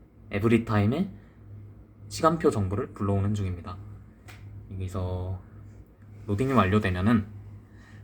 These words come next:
로딩이 풀리고 여기서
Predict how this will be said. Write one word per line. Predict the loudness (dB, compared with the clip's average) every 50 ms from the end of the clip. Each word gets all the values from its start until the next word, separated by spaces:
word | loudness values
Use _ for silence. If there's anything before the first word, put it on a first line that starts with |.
| -20 -20 -20 -20 -20 -20 -20 -20 -20 -18 -18 -16 -16 -18 -18 -16 -14 -14 -12 -12 -12 -14 -14 -14 -16 -16 -18 -20 -20 -20 -20 -20 -14 -6 -2
로딩이 | 2 4 4 4 4 2
풀리고 | 2 2 4 4 4 2 0 -2 -6 -14 -18 -20 -20 -20 -20 -20 -20 -20 -20 -20 -20 -20 -20 -20 -16 -10 -8
여기서 | -6 -4 -2 -2 -2 -2 -2 -2 -4 -6 -8